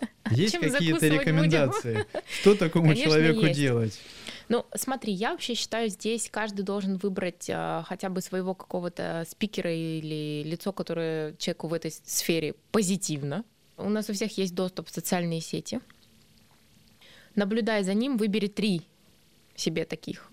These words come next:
Speaker 1: Каждый, э, специалист, который глубоко занимается этим делом, всегда дает пол-, пользу бесплатную, в том числе.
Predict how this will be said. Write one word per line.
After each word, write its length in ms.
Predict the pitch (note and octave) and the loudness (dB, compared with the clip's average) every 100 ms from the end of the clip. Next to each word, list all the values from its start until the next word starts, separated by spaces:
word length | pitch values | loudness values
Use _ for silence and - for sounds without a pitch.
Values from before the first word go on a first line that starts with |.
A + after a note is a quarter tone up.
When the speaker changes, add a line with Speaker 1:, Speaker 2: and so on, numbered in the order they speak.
| - | -6
Speaker 1:
Каждый, 520 | - G3 F3 D#3+ D#3 - | -2 -2 -2 -4 -4 -8
э, 380 | - - E3+ | -10 -8 -6
специалист, 500 | E3+ - - G3 F4+ | -8 -8 -6 -4 -4
который 320 | - - F#3 F3 | -4 -6 -4 -2
глубоко 360 | F#3 G3+ G3+ | -2 -2 -2
занимается 420 | E3 D#3+ E3 D3+ D#3+ | -2 -2 -4 -4 -8
этим 200 | - E3+ | -8 -4
делом, 260 | C4+ D4 | -2 -2
всегда 380 | - F3+ E3+ G3 | -4 -4 -2 -2
дает 300 | G3 F3 F3+ - _ _ - | 0 -2 -4 -8 _ _ -4
пол-, 280 | - F#3 G3 - - | 0 0 -2 -8 0
пользу 500 | G#3+ C#4 G#3 E3 D#3+ - | 2 4 0 -4 -6 -2
бесплатную, 680 | F3+ G3+ F3 C#3+ - D3+ D#3 - - - | -2 -2 -4 -6 -6 -8 -8 -14 -20 -18
в 80 | - | -2
том 180 | F#3+ G3+ | 0 0
числе. 360 | - - C#3+ | -4 -8 -12